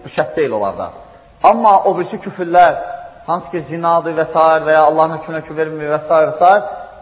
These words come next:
Bunlar hamısı ikinci növ küfürlərdəndir ki, hansı ki, ona görə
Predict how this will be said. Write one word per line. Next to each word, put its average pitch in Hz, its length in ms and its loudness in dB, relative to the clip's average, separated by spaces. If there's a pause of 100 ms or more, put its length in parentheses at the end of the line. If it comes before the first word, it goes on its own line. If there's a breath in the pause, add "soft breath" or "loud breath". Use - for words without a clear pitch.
Bunlar 196 220 4
hamısı 196 440 -2 (300)
ikinci 185 360 -12
növ 190 200 -6
küfürlərdəndir 180 600 0
ki, - 60 -12
hansı 185 260 -6
ki, 202 180 -4 (480 loud breath)
ona 180 180 -2
görə 185 220 0